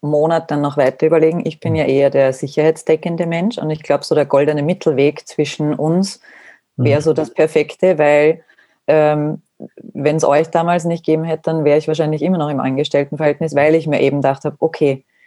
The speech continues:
Speaker 1: und jetzt noch einen Puffer weglegen und jetzt noch ein bisschen was und noch ein bisschen geht.“ Also ich glaub, so der,
Speaker 2: Mhm.
Speaker 1: der goldene Mittelweg wär da,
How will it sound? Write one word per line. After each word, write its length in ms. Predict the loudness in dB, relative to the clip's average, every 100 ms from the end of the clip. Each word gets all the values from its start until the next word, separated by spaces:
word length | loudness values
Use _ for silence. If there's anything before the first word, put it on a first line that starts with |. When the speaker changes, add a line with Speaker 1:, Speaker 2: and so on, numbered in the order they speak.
| _ _ -8
Speaker 1:
und 140 | 0
jetzt 320 | 2 0 -6 _
noch 160 | -4 -2
einen 160 | -2 0
Puffer 320 | -2 0 0
weglegen 420 | 0 0 -2 -2
und 160 | 0 0
jetzt 220 | 0 -4
noch 140 | -4
ein 120 | -4
bisschen 340 | -4 -6 -4 -2
was 200 | -2 -2
und 160 | -6
noch 160 | -4 -4
ein 120 | -4
bisschen 360 | -4 -4 -4 -2
geht.“ 340 | 2 2 0
Also 380 | -2 2 0 0 -8 _ _ -12
ich 120 | -2
glaub, 220 | -2 0
so 140 | 0
der, 300 | 0 2 0
Speaker 2:
Mhm. 40 | 2
Speaker 1:
der 120 | -2
goldene 420 | 2 2 2 0
Mittelweg 640 | -2 -4 -2 0 0 0 -6 -20 _ -18
wär 440 | -14 -4 0 2
da, 380 | 2 0 0